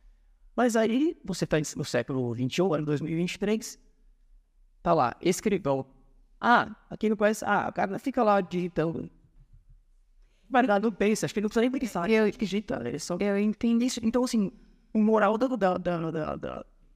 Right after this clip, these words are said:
Speaker 1: das pessoas cai, porque, pô, o cara tem uma atribuição muito mais complexa e tal, mas tá lá, a atribuição, o cara é o seu escrivão.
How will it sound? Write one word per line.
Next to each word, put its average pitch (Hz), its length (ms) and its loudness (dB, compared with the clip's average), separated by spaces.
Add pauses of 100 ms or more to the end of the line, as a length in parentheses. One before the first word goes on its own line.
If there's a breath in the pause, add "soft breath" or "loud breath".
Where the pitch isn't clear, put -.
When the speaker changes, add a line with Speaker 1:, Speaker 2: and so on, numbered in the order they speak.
(200)
Speaker 1:
das 170 140 -4
pessoas 285 420 -2
cai, 311 360 2
porque, 240 320 -2
pô, - 180 -2
o 165 40 2
cara 196 140 -4
tem 233 120 0
uma 233 40 2
atribuição 220 420 0
muito 233 180 -2
mais 220 120 2
complexa 233 540 -2
e - 20 -4
tal, - 300 -4
mas 220 200 0
tá 214 120 0
lá, 185 100 6
a 175 40 4
atribuição, 190 540 0 (240)
o 180 80 -14
cara 170 200 0
é - 20 0
o 180 60 -4
seu 196 120 -4
escrivão. 170 520 -2